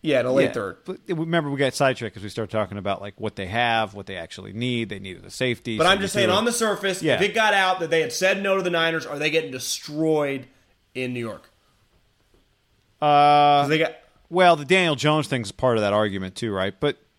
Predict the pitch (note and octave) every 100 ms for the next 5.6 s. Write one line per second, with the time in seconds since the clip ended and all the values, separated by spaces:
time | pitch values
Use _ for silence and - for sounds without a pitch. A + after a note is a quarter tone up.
0 | - A3 D#3 - D#3+ G3+ G3 D#3+ - D#3+
1 | F#3+ G#3 D#3+ F3 D#3 D3+ - C3+ A#2+ G#2+
2 | B2 C#3+ C3+ B2 B2 A#2 G#2+ G2+ A2 F#2+
3 | G2+ G2+ G2 F#2+ F2+ F2 G2 F#2 F2+ E2+
4 | D#2 G2+ - G#2+ - - - - _ _
5 | _ _ - D#3 D3 D3